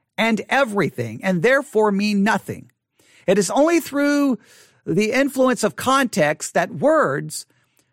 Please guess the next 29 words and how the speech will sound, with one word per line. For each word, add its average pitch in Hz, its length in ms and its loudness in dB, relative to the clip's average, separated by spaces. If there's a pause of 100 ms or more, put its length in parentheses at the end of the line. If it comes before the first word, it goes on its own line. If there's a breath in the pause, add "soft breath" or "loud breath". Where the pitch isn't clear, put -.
(220)
phrases, 254 640 0
sentences, 196 600 -2
and 190 100 -4
paragraphs 170 640 0
are 190 240 0
endowed 190 920 0
with 226 180 4
significance. - 1300 -4
Now, - 120 -12
I 277 140 0
do 285 220 0
agree 190 580 -4 (540)
that 190 160 -2
context 220 760 -2
is 196 160 -4
critical 196 520 0
in 190 100 0
understanding 196 640 -2
anything. 175 300 0
It's 170 100 -2
a 180 40 -2
basic 214 380 -4
hermeneutical 196 640 -2
rule. 233 280 0 (200 soft breath)
Context, 202 600 -2
context, 180 520 -4
context, 165 540 -6
context, 131 520 -10
context. - 680 -8